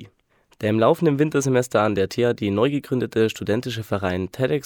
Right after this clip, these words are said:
Club e V veranstaltete am vergangenen Samstag erstmals eine ted-X-Konferenz. Sie stand unter dem Motto "Transcendency, Going Beyond the Ordinary".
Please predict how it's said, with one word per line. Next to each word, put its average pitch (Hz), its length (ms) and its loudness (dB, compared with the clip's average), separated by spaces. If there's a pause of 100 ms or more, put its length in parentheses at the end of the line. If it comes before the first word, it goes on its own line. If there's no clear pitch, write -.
Club 117 260 0
e 101 140 -4
V 107 380 -2
veranstaltete 123 760 0
am 110 120 -2
vergangenen 107 480 0
Samstag 101 500 -2
erstmals 107 480 0
eine 95 220 -4
ted-X-Konferenz. 95 960 -4 (340)
Sie - 180 -12
stand 120 280 0
unter 139 200 2
dem 104 140 -4
Motto 123 540 0
"Transcendency, 120 1040 -2 (140)
Going 113 320 2
Beyond 104 400 0
the 90 60 0
Ordinary". 87 580 -6